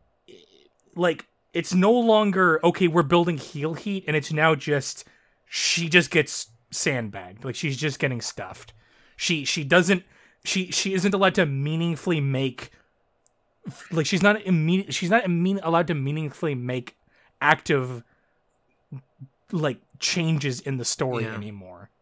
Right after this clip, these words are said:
Speaker 1: Um, like, I started noticing it with Blackwater, and I got pretty frustrated with that, where, like, she just gets tossed from character to character, being told, "This is what you're doing now,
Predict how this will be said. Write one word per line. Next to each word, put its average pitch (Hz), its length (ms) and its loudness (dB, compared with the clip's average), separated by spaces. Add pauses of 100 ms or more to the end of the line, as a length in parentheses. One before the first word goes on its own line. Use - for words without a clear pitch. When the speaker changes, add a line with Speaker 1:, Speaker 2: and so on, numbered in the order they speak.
(400)
Speaker 1:
Um, 113 500 -4 (260)
like, 185 100 6
I 220 60 10
started 285 280 6
noticing 220 340 4
it - 40 -2
with 151 160 0
Blackwater, 143 500 4
and 127 80 0
I 131 60 2
got 147 140 2
pretty 151 160 -2
frustrated 143 360 -4
with 113 160 -6
that, 123 260 -2
where, 135 160 -4
like, 143 260 -2 (340)
she 185 220 -4
just 185 180 0
gets - 180 -2
tossed 160 400 2
from 135 200 -4
character 143 340 -4
to 131 80 -8
character, 131 420 -4
being 117 240 -8
told, 120 460 -6
"This 131 160 -8
is 131 100 -6
what 139 100 -8
you're 123 120 -8
doing 127 340 -4
now, 127 380 -2